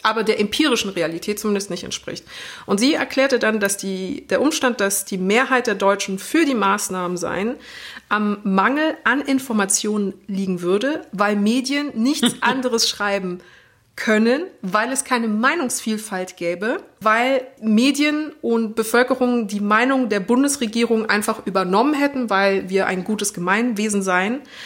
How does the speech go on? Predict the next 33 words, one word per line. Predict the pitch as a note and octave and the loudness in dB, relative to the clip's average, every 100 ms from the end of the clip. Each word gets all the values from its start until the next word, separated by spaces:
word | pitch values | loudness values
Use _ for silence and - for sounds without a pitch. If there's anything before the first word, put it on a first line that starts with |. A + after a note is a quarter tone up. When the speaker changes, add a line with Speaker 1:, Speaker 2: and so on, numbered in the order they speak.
| - | -8
Speaker 1:
und | - G#3+ G3+ | 0 2 4
wir | G#3 | 4
im | G3 | 2
Großen | G3 A#3+ B3 | 2 2 2
und | |
Ganzen | G#3+ G#3 G#3+ G3+ | 2 0 0 -2
der | F#3+ | -2
Regierung | G3 G3+ G3+ | -4 -2 -2
vertrauen | G3 F3 - G#3 C4 | -2 -4 0 2 2
würden | A#3+ A#3+ A#3+ C4 - - - - | 2 0 0 -4 -8 -20 -20 0
und | B3+ B3 | 4 4
wir | A#3+ | 4
dementsprechend | G#3 B3+ C4 B3+ A#3 A#3 - | 4 2 2 2 0 -2 0
ihrer, | A#3 G#3+ G#3 G3+ G3 - | 2 4 4 4 2 0
ihrer, | G3 G3 F#3+ - | 0 2 0 -2
ihren | G3 F#3+ | -2 0
Richtlinien | G3 C#4+ - B3 A3+ G#3 | 0 0 0 0 2 2
oder | F#3+ F#3+ | 2 0
ihren | G3+ G3 | 0 -2
Empfehlungen | F#3+ - G#3+ F#3 | -4 -2 -2 -2
folgen | F3+ - D4 B3+ | -2 2 2 2
würden, | G3+ G3+ B3 D#4 - - - - | 0 0 0 -6 -14 -20 -16 0
gäbe | C4 E4 D#4+ | 2 4 4
es | C4 D4 - | 2 0 0
dementsprechend | C4 C#4+ C#4 B3+ B3+ B3+ | 2 2 2 0 0 0
überhaupt | A#3+ A#3 | 0 0
gar | A#3 | 0
keine | A3+ A3 G#3+ | -2 -2 0
Möglichkeit | G#3+ C#4+ F4 C#4+ - A3 | 2 2 2 -2 -6 -8
für | A3 A3 | -6 -6
Pluralität | A3 A#3 A3 G3 G3 - C#4 F4 - | -2 0 0 0 -2 -2 0 -2 -4
und | - A3+ - | -4 -4 0
deswegen | B3 B3 C4 B3+ C4 C4 | 0 0 -2 0 0 -2